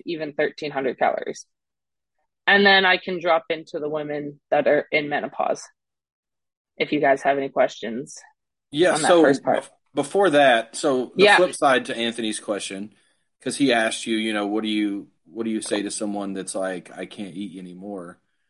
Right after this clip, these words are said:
Speaker 2: What
Speaker 1: Yeah.
Speaker 2: do you, what is the opposite of that to someone that feels like they're not getting enough food?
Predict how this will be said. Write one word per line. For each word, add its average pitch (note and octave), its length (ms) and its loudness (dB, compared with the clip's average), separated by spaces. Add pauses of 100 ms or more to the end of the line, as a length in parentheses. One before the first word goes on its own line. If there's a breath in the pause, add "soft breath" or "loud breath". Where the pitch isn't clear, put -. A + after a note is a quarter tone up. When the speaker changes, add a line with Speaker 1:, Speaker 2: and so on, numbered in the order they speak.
(200)
Speaker 2:
What G#2+ 200 2
Speaker 1:
Yeah. G#2 100 4
Speaker 2:
do A2+ 40 -2
you, A2+ 380 -2
what A2 260 -2
is A2 180 0
the G#2 320 -2
opposite A2 480 -6
of G#2 80 -4
that G2+ 260 -4
to G2+ 100 -14
someone G2+ 460 -6
that F#2+ 180 -8
feels G2+ 260 -6
like G2+ 240 -6
they're G2+ 100 -8
not G2 280 -10
getting G2 240 -8
enough F#2+ 340 -6
food? D2 360 -20